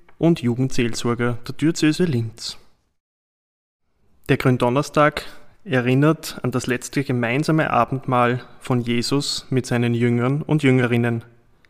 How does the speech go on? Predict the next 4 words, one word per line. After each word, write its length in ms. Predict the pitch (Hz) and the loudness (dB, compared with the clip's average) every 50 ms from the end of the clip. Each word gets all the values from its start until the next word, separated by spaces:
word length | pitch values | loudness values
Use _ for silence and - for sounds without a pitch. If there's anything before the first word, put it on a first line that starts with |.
| _ _ _ _ _ _ _ _ - _ _ _ _ _ - - | _ _ _ _ _ _ _ _ -20 _ _ _ _ _ -14 -4
Gleichzeitig 840 | - 135 123 - 113 - - - 143 131 131 - - 170 170 - - - - - | 0 0 0 0 0 -4 -2 0 2 2 2 2 2 0 0 0 -4 -14 -14 -12
spüren 440 | - - - - 151 170 180 185 | -10 -4 2 4 6 6 6 6
wir 140 | 180 185 180 | 6 4 2
schon, 400 | 180 - 160 156 156 165 170 165 | 2 2 2 2 2 2 2 0